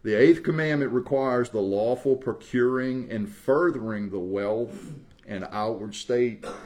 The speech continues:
of ourselves and others. Not only taking from someone, but if you're not being diligent in your own work and in your own business,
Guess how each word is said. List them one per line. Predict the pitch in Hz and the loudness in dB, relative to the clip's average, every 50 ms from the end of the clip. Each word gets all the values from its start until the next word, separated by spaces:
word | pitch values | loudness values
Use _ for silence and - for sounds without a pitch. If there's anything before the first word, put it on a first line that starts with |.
| - - | -10 -8
of | 113 107 107 | -6 -4 -4
ourselves | 104 101 101 - - - 127 120 117 113 104 104 101 98 98 - - - - - - - _ _ - - - _ - - _ _ - | -4 -4 -6 -6 -4 -2 -2 0 0 0 0 -2 -2 -4 -8 -12 -14 -16 -16 -18 -20 -20 _ _ -20 -20 -20 _ -20 -20 _ _ -8
and | 107 113 101 | -6 -6 -4
others. | 95 107 117 92 60 53 - - - - - - - - - - - _ - - | -2 -4 -4 -4 -6 -8 -14 -14 -16 -16 -16 -16 -18 -20 -20 -20 -20 _ -10 -6
Not | 117 131 143 175 | -4 -2 -2 -2
only | 180 175 165 135 117 | -2 -2 -2 -2 -4
taking | - - - 151 175 185 170 147 127 | -4 -6 -4 -4 -2 -2 -2 -4 -6
from | - 123 107 98 | -4 -6 -6 -6
someone, | 101 - 113 104 98 98 92 95 98 95 101 101 | -6 -6 -6 -6 -6 -6 -6 -8 -8 -6 -8 -6
but | 92 98 95 95 95 - - - - _ _ - - _ - - - - - | -6 -6 -6 -6 -6 -8 -12 -20 -20 _ _ -20 -20 _ -20 -20 -20 -12 -6
if | - 110 104 - | -4 -4 -4 -2
you're | 120 135 151 | 2 2 2
not | 170 175 147 143 123 120 | 2 0 -4 -6 -6 -4
being | 127 135 135 120 113 107 104 98 | -4 -4 -2 -2 -4 -6 -8 -4
diligent | 101 120 131 147 147 135 117 92 - 98 90 - - - - - - - _ - - _ _ _ - | 0 2 2 4 4 2 0 -2 -6 -12 -12 -12 -14 -20 -20 -20 -20 -20 _ -20 -20 _ _ _ -10
in | 113 110 107 | -8 -6 -4
your | 104 92 76 | -4 -4 -4
own | - 107 113 117 120 113 | -4 -4 -4 -4 -4 -2
work | 107 117 120 120 123 127 113 | -2 -2 -2 -2 -2 -4 -8
and | 110 | -8
in | 110 104 | -6 -6
your | 104 95 92 95 | -6 -6 -6 -8
own | 104 101 98 92 90 | -8 -8 -8 -8 -8
business, | 101 110 120 101 82 - 73 - - - - - - - | -6 -6 -6 -8 -10 -14 -20 -20 -18 -20 -20 -20 -20 -20